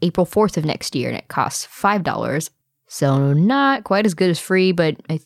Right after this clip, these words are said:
think there's something if you're a member, it might be free. Next, Scott Persons from the University of Alberta is working with Lita Xing from China University of Geosciences to, quote,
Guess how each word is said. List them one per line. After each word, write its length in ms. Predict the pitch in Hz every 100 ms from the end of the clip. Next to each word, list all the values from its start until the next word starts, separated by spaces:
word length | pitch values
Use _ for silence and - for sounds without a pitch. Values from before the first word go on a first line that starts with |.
| _
think 320 | - 269 247
there's 180 | 220 202
something 280 | 202 190 175
if 160 | 156
you're 320 | 165 165 156 147
a 60 |
member, 720 | 139 147 147 147 139 135 139 -
it 80 | -
might 160 | 139 -
be 100 | -
free. 280 | 127 - - _ _ _ _ _ _ _ _ _ _ _ _ 180
Next, 260 | 185 -
Scott 360 | - - 190 -
Persons 500 | - 196 - 226 208
from 340 | - 180 175
the 60 | 160
University 560 | 160 165 202 202 - 185
of 80 |
Alberta 480 | 156 143 175 220 170
is 120 | 165
working 340 | 151 170 208 196
with 160 | 160
Lita 220 | 147 165 170
Xing 360 | - 220 214
from 360 | 185 170 156 143 147 156
China 300 | - 190 196
University 600 | 180 175 160 170 - 165
of 80 | 135
Geosciences 920 | 165 214 226 - 143 147 - 147 143
to, 220 | - 151
quote, 360 | 139 - 196 160